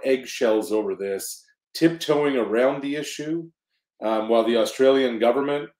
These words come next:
deals with the issue. Tennis Australia wants Djokovic there. He's gonna move the needle. He's gonna m-, sell tickets. Oh, wait, the Victorian government in Australia just announced today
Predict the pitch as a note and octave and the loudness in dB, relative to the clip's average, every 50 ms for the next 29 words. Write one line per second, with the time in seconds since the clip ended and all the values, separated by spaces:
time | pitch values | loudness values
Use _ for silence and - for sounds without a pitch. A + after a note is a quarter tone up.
0 | _ _ _ _ _ _ _ - A2+ A#2 C3+ C#3+ D3+ C#3 B2 C3+ C#3+ - D3 C#3+ | _ _ _ _ _ _ _ -6 -2 0 2 2 2 0 -2 -4 -4 -4 -4 -4
1 | C#3+ D3 C#3+ - - C#3+ D3+ D#3+ E3 D#3+ B2+ B2+ A#2+ A2 A2 G2+ F#2 - - - | -4 -4 -6 -8 -10 -8 -6 -6 -4 -4 -2 -2 -2 -2 -4 -4 -4 -6 -6 -2
2 | G#2+ A2 B2+ E3 F#3 D3 A#2+ A#2 A2+ - - A2+ G#2+ G#2+ G#2+ A2 G#2+ G#2+ G#2+ - | 0 2 4 4 4 2 2 0 -4 -6 -4 -2 -2 -2 -2 -4 -8 -8 -8 -8
3 | - G#2 G#2 A#2 C#3 D#3 - _ _ _ _ _ _ _ _ _ _ _ - C3 | -8 -6 -6 -6 -6 -10 -12 _ _ _ _ _ _ _ _ _ _ _ -4 -2
4 | C#3 - B2+ C3+ B2+ A#2+ B2 B2+ A#2+ A2 A#2 A2+ B2 D3 E3 D3 A2+ A2 A#2 B2 | -2 0 0 0 0 2 0 0 0 0 -2 0 2 2 2 4 4 2 0 -2
5 | - - _ _ _ _ _ - C3 D#3 D#3 B2+ C#3 C3+ C3+ C3+ C3+ C#3 - _ | -6 -12 _ _ _ _ _ -6 -4 -2 -2 0 -2 -2 -2 -2 -4 -6 -10 _
6 | _ - - - C3+ C3 B2 - - E3+ E3+ E3 C3 A#2+ B2 - - - - - | _ -10 2 6 6 6 6 6 4 4 4 4 4 2 2 0 -4 -10 -12 -12
7 | - - _ _ _ _ _ _ _ _ _ - D#3 D#3+ D#3+ D3+ C#3+ D3 F#3 G3+ | -14 -18 _ _ _ _ _ _ _ _ _ 2 4 6 6 8 8 8 10 10
8 | F3 D3 C#3 D#3+ - - - - C3 B2+ C3+ C3 - - D3+ D#3+ E3+ E3+ E3 D#3 | 10 8 6 2 -2 -6 -6 -4 -2 0 0 -2 -2 2 6 8 10 10 10 8
9 | D3 C#3+ C3 D3 F3 G3+ A3+ G3 E3 D3 B2+ B2+ B2 B2+ B2 A#2+ A2+ - - - | 4 2 4 6 6 6 6 4 0 0 0 -2 -2 0 0 -2 -2 -4 -4 -2
10 | B2+ B2+ A#2+ A#2+ B2 B2 B2 B2 C3 C3 C3 - _ _ _ _ _ - G#2+ - | 2 2 4 4 4 4 4 4 2 2 -2 -4 _ _ _ _ _ -18 -8 -4
11 | D3+ D#3 C#3+ - - C#3 C#3 C#3+ C#3+ C#3+ C3 - - - C3+ B2+ C#3+ D3 C#3+ C#3+ | -2 -2 -2 -4 -6 -4 -2 0 0 0 -2 -4 -8 -6 -2 0 2 4 4 4
12 | C#3 C#3 C3+ - | 4 2 0 -4